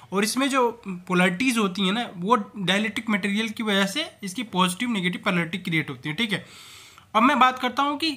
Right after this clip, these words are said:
कैप-, कपलिंग कैपेसिटर जो हमने यहाँ पे यूज़ किया है वो वन माइक्रोफैरड का यूज़ किया है, जो कि काफ़ी ज़्यादा वैल्यू है, ठीक है।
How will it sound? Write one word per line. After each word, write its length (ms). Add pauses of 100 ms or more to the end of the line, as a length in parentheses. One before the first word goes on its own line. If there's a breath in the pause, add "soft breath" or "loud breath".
(140)
कैप-, 460
कपलिंग 320
कैपेसिटर 560
जो 160
हमने 260
यहाँ 280
पे 120
यूज़ 320
किया 200
है 40
वो 160
वन 200
माइक्रोफैरड 680
का 100
यूज़ 220
किया 120
है, 60
जो 100
कि 100
काफ़ी 360
ज़्यादा 300
वैल्यू 340
है, 100
ठीक 180
है। 80